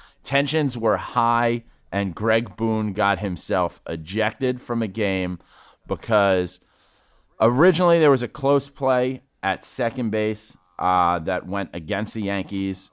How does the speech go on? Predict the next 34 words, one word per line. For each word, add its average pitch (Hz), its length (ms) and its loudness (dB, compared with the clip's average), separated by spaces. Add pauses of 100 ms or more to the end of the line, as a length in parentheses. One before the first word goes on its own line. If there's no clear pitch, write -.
uh, 82 260 2
with 85 160 -8
review. 135 720 2 (320)
Um, 101 220 4
again, 123 340 0
it 113 80 -2
was 107 180 -4
one 113 180 -2
of 113 140 -2
those, 110 340 2
it 87 80 -8
was 98 200 -4
a, 85 380 -2
a 85 120 -6
double 110 360 -2
play 107 260 -2
ball. 98 360 0
It 90 40 -2
was 82 160 -8
a 85 40 -6
neighborhood 95 600 -4
play. 90 500 0 (420)
Uh, 78 180 -2
the 90 80 -4
Yankees 107 340 -4
say 101 280 0
the 98 60 -2
guy's 90 360 -2
toe 101 300 -2
was 87 160 -6
just 120 240 -4
off 107 180 2
the 101 80 -8
bag. 98 480 0